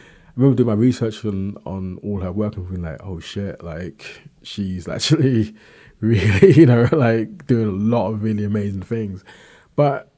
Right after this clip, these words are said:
speaking of her, it was really kind of chilled out and really informal in a nice way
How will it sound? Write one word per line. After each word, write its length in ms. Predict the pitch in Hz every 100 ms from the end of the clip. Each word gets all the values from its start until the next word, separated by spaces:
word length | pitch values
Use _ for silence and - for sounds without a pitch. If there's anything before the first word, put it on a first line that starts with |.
| _ _
speaking 380 | - - 160 170
of 80 | 120
her, 200 | 123 110
it 40 |
was 200 | 110 107
really 300 | 131 185 165
kind 180 | 143 131
of 160 | 113 -
chilled 380 | - 139 127 120
out 240 | 117 113
and 200 | 107 107
really 680 | 127 123 117 107 104 104 101 _ _ _ _ _
informal 800 | 117 101 - 123 127 117 101 98
in 100 | 104
a 40 | 101
nice 400 | 101 117 123 139
way 400 | 131 139 135